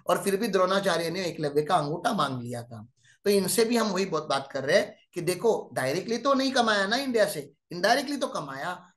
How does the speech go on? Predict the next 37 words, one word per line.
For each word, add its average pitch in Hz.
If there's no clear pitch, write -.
indirectly 240
कमाया 185
तो 180
हमको 165
tax 143
लगना 127
चाहिए। 151
उन्होंने 170
पहला 170
prove 202
किया 151
यहाँ 131
पे 151
कि 226
section 196
nine 175
one 214
जो 170
है 143
एक 160
बहुत 190
sharp -
तलवार 185
है, 131
ठीक 170
है 220
ना, 175
आप 220
ऐसे 175
किसी 220
को 233
जाके 196
काट 196
नहीं 190
सकते 208
market 151
में। 117